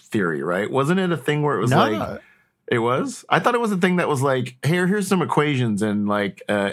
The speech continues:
Speaker 1: it maybe works because there's other <laughs> universes.
Speaker 2: You know, it, it, it depends on who you talk to. Multiverse is not a single concept. Multiverse is a, there are different kinds of things you can mean by the multiverse.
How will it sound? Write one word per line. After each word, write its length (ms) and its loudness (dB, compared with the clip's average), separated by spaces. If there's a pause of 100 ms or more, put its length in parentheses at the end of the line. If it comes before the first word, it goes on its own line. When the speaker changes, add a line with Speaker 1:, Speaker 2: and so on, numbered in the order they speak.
(120)
Speaker 1:
it 180 -2
maybe 320 2
works 380 -2
because 460 -2
there's 260 -2
other 460 -2
<laughs> 60 -6
universes. 800 -6 (240)
Speaker 2:
You 120 6
know, 140 4
it, 140 0
it, 180 0
it 180 0
depends 540 2
on 140 4
who 160 6
you 200 6
talk 400 -2
to. 280 0 (300)
Multiverse 540 2
is 160 2
not 300 2
a 80 2
single 320 2
concept. 440 -4
Multiverse 640 2
is 160 0
a, 380 2 (580)
there 140 2
are 160 -2 (240)
different 360 0
kinds 640 4
of 140 -2
things 360 2
you 80 2
can 220 2
mean 300 4
by 160 2
the 100 0
multiverse. 840 -4